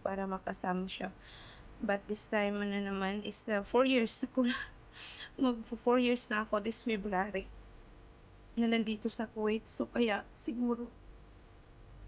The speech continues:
tanggapin na lang na ano, na talagang lalayo yung loob ng anak ko sa akin.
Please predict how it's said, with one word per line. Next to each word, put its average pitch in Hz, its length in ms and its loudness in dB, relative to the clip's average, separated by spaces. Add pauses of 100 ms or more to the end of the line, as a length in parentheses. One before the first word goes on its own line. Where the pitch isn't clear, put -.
(140)
tanggapin 233 560 4
na 220 80 2
lang 214 240 0
na - 80 0
ano, 190 240 -2 (1120)
na 214 240 2 (160)
talagang 208 720 0
lalayo 196 320 4
yung 196 320 -4
loob - 160 -8
ng 185 240 -6
anak 185 240 -8
ko - 80 -18
sa - 160 -12
akin. - 240 -16